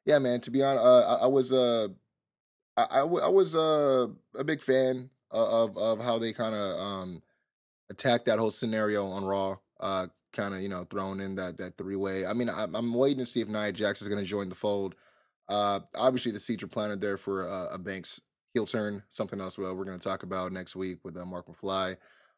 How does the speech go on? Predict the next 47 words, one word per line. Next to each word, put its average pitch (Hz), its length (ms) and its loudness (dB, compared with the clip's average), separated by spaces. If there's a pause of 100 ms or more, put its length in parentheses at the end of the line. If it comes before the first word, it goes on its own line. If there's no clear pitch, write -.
(180)
But, 117 140 4
uh, 120 360 8 (400)
yeah, 143 180 2
man, 135 220 2
I 120 80 2
mean, 123 260 0
S-, - 280 -6
Stephanie's 143 640 -2
just 117 260 -4
been 120 160 0
doing 131 220 4
Stephanie, 127 460 2
man, 117 360 0
and, 107 280 -4 (720)
uh, 104 380 2 (600)
<laughs> - 80 -12
you 160 100 0
could 143 180 0
either 131 180 6
complain 135 380 0
about 147 260 6
it 147 160 4
or 110 160 0
you 113 140 -2
can, 110 160 -2
you 117 100 -4
know, 101 260 -2 (440)
you - 60 -20
can 107 100 -8
appreciate 107 500 0
it. 95 60 -8
So 98 240 -2
it's 98 160 -4
one 104 140 -4
of 104 80 -4
those, 101 280 -4
one 110 160 -8
of 104 60 -6
those, 101 220 -4
uh, 98 320 -2
little 101 240 -4
things 101 260 -8
in 95 80 -10
the 95 60 -8
middle. 98 260 -8
But, 95 180 -8
um, 95 300 -10